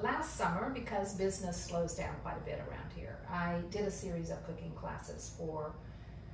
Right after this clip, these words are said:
it, it turned out to be mostly women, and it was more of a lunch event. They would come and learn,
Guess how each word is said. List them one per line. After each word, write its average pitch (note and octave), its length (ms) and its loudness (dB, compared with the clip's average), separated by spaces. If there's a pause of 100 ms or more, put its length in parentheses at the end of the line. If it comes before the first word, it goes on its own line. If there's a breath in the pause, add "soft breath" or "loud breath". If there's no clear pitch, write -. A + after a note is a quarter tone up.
(320 loud breath)
it, E4+ 120 4 (140)
it D#4 140 2
turned E4+ 200 4
out D4+ 140 10
to - 80 0
be B3 120 2
mostly A#3 420 6
women, F#3+ 600 8
and G3 100 2
it F3+ 80 0
was G3+ 160 -2
more G3+ 180 2
of F#3+ 60 4
a F3+ 80 4 (100)
lunch - 280 4
event. B3 400 0 (160)
They G3 180 8
would G3 160 0
come A#3+ 440 4 (120)
and F#3 340 0
learn, G#3 540 2